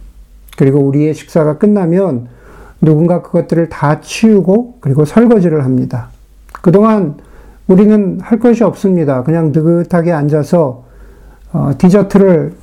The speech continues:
즐기기만 하면 되는 것이, 그것이 바로 외식의 즐거움입니다.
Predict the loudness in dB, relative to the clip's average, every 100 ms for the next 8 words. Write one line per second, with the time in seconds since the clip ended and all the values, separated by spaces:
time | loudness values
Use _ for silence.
0 | -20 -2 2 2 0 0 2 2 0 -2
1 | -6 -12 -20 -20 -20 -20 -4 2 4 2
2 | 2 0 0 -4 -2 -2 -2 -4 0 0
3 | 2 0 0 0 -4 -8 -18 -20 -20 -18
4 | -2 0 2 0 0 0 0 -6 -10 -18
5 | -14 2 4 4 2 0 -2 -4 -6 -14